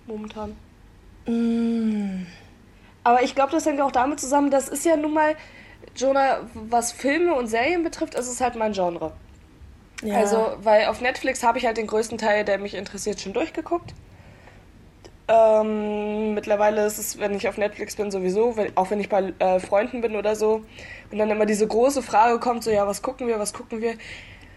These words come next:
Speaker 1: Neunzig Prozent der Fälle schlag ich Serien vor, die ich schon kenne, wo ich aber weiß, dass die anderen die nicht kennen, dann guck ich sie halt trotzdem noch mal mit,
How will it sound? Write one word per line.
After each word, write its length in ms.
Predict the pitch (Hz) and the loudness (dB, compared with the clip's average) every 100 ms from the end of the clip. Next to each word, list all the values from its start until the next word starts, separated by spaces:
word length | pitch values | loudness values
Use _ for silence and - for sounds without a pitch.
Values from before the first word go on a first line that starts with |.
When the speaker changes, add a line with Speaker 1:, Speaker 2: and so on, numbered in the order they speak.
| - | -6
Speaker 1:
Neunzig 420 | 214 240 311 - | 2 4 4 0
Prozent 280 | - - 240 | -4 0 2
der 80 | 233 | 2
Fälle 240 | 233 233 | 2 0
schlag 280 | 233 202 208 | 2 2 2
ich 120 | 233 | 0
Serien 320 | 220 208 226 | 0 2 0
vor, 160 | 214 208 | 0 0
die 80 | 208 | 0
ich 80 | 196 | -2
schon 160 | 208 | -2
kenne, 420 | - 226 240 247 208 | -2 0 0 0 2
wo 80 | 214 | 0
ich 120 | 214 | 2
aber 140 | 196 | 2
weiß, 200 | 190 208 | 4 2
dass 120 | 202 190 | 0 -4
die 120 | - | -2
anderen 260 | 262 262 | 0 0
die 100 | 240 | -2
nicht 200 | 214 220 | -4 -4
kennen, 240 | - 214 202 | -4 -2 0
dann 120 | 185 | -2
guck 180 | 196 196 | -2 -6
ich 80 | 185 | -4
sie 60 | 185 | -2
halt 140 | 175 | -4
trotzdem 360 | - 190 - 175 | -6 -8 -8 -8
noch 140 | 165 | -8
mal 80 | 170 | -6
mit, 220 | 165 165 | -6 -8